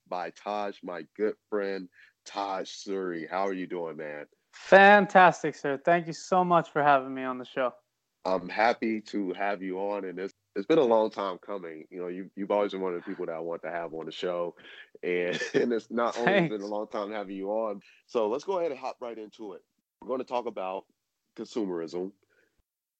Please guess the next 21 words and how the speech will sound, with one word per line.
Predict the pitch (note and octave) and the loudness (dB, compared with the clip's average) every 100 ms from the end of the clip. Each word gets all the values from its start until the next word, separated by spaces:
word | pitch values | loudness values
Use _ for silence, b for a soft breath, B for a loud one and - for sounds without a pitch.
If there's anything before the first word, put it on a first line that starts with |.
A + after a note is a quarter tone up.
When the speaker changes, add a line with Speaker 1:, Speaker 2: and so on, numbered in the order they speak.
| - | -4
Speaker 1:
We're | E2+ | 2
also | F#2+ G#2+ | 2 4
gonna | G2+ | 2
talk | F#2+ F#2+ F2+ | 2 0 0
about | F2 E2+ | 0 -2
finding | - F2 F2 | -2 -4 -4
your | E2 | -8
niche, | D#2 F2+ B2 - - _ _ | -6 -4 -4 -8 -20 _ _
and | E2+ | -6
then | F2+ | -4
we're | F2 F#2+ | -2 -2
gonna | F#2 | -2
do | E2+ F2+ | -4 -4
an | F2+ | -4
interview | F2+ E2+ F2 | -6 -4 -4
with | E2 | -4
Taj | - E2+ F2 - | -4 -2 -2 -2
so | |
that | E2+ D2+ - | -2 -4 -4
everybody | F#2+ F2+ F2 E2+ | -4 -2 -4 -4
can | D#2 D2+ | -6 -8